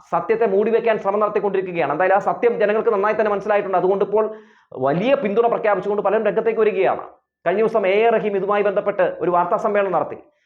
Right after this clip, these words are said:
അപ്പോൾ തന്നെ ഒരു വ-, വനിതാ മാധ്യമ പ്രവർത്തക പറയുന്നുണ്ട്, എത്ര ഗുരുതരമായിട്ടുള്ള ആരോപണമാണ്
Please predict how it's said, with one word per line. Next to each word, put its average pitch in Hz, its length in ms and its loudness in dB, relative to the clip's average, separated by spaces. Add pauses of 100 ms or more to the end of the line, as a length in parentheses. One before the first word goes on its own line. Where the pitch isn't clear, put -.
(140)
അപ്പോൾ 220 220 0
തന്നെ 214 120 2
ഒരു 208 80 4
വ-, 185 240 2
വനിതാ 185 320 2
മാധ്യമ 214 300 2
പ്രവർത്തക 202 340 0
പറയുന്നുണ്ട്, 196 420 0 (600)
എത്ര 247 260 0
ഗുരുതരമായിട്ടുള്ള 226 720 2
ആരോപണമാണ് 208 800 2